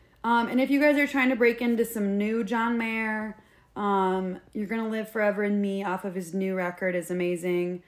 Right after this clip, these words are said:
"Roll It On Home" is amazing. "Rosie" is really good. In the Blood is really good. And so is Emoji of a Wave. So definitely check those up, out off of his new record. Um,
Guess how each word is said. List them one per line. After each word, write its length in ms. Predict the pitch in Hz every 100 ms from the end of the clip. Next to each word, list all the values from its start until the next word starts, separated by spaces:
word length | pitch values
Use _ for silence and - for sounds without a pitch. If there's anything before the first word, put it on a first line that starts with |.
| - _ -
"Roll 220 | 202 208
It 80 | 208
On 140 | 196
Home" 320 | 196 202 196 202
is 100 | 190
amazing. 680 | 190 180 185 180 180 180
"Rosie" 600 | 180 196 208 190 202 185
is 200 | 190 185
really 260 | 180 185 185
good. 580 | 180 180 180 175 175 - - _ _ _ -
In 200 | 220 214
the 80 | 190
Blood 680 | 160 175 165 170 170 190 220 220
is 220 | 208 180
really 240 | 220 214
good. 380 | 214 220 220 220
And 200 | 208 202
so 180 | 202 190
is 120 | 180
Emoji 540 | 185 175 175 170 180 147
of 140 | 165
a 80 | 175
Wave. 480 | 165 147 143 165 - - - -
So 500 | - 196 185 180 180 - _ _
definitely 420 | 247 240 254 254 254
check 240 | 240 208
those 140 | 233
up, 320 | 214 202 - _
out 180 | 202 208
off 200 | 208 202
of 100 | 202
his 180 | 180 165
new 180 | 196 202
record. 600 | 202 190 196 185 185 185 - - -
Um, 580 | 170 160 151 151 156